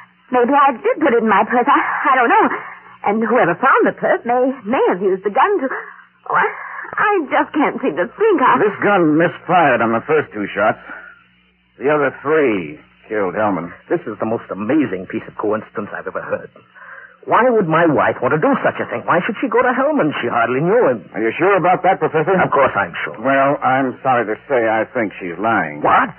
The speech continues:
Speaker 3: Oh, this is ridiculous.
Speaker 2: This is going to be a shock to you, Professor, but, uh, here is a snapshot we found on Hellman's desk,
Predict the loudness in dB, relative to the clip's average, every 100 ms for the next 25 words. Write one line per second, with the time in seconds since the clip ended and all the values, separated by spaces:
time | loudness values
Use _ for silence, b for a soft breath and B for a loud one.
0 | -10 -12 _ _ -20 _ -10 -8 -6 -8
1 | -12 -12 -6 -6 -6 -10 -2 -2 0 0
2 | 2 2 2 2 0 -2 -2 -2 -6 -8
3 | -8 -8 -6 -6 -6 -6 -6 -6 -6 -6
4 | b b b b b b _ _ _ -2
5 | 0 2 -2 -6 -4 -2 -2 -2 -6 -4
6 | -4 -2 0 0 0 0 0 -2 0 0
7 | -2